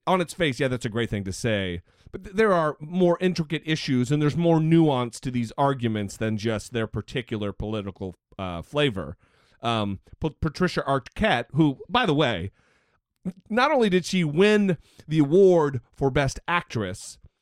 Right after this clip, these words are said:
she, she got up there and then had to read a long speech off of a piece of paper because she's such a terrible actress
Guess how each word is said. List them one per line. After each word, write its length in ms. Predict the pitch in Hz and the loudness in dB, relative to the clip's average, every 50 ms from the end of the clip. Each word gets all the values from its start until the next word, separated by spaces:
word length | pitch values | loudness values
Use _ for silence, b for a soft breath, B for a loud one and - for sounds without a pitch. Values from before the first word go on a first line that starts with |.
| _ _ _ _ _ _ _ _ | _ _ _ _ _ _ _ _
she, 440 | - - - 208 226 226 214 214 - _ - | -14 -8 -2 0 2 2 2 0 -2 _ -10
she 160 | - - 214 | -6 -4 -2
got 160 | 208 226 214 | 0 0 0
up 80 | 220 180 | 0 0
there 280 | 190 170 160 160 - | 0 2 2 0 0
and 80 | 160 180 | 0 0
then 120 | 190 190 | 2 2
had 240 | 175 180 214 214 180 | 2 2 0 -2 -2
to 120 | - 208 190 | -2 -4 -4
read 560 | 165 151 185 220 233 226 214 196 175 160 - 160 | -2 0 0 2 4 4 4 2 0 -2 -4 -6
a 80 | 160 | -6
long 580 | 151 147 165 175 180 190 208 208 208 202 202 196 | -4 -2 -2 0 2 2 2 4 4 2 2 0
speech 560 | - - - - 226 214 175 131 113 - - - | -2 -6 -6 -4 -2 -2 -2 -2 -4 -8 -10 -6
off 160 | 151 156 143 | -6 -6 -4
of 100 | 147 139 | -4 -6
a 60 | 143 135 | -6 -6
piece 200 | 135 147 131 123 | -6 -6 -6 -6
of 100 | 123 120 | -2 0
paper 300 | 156 160 147 117 113 110 | 0 0 0 0 0 0
because 400 | 104 120 120 - 123 120 113 - | 0 -2 -2 0 -2 -2 -2 -4
she's 220 | - - - 156 - | -6 -8 -6 -4 -2
such 200 | - 226 214 - | 0 -2 -2 -2
a 40 | 165 | -2
terrible 360 | - 165 127 117 107 107 104 | 0 0 0 0 0 -2 -4
actress 380 | 101 98 - 107 107 107 - | -6 -6 -6 -8 -8 -8 -10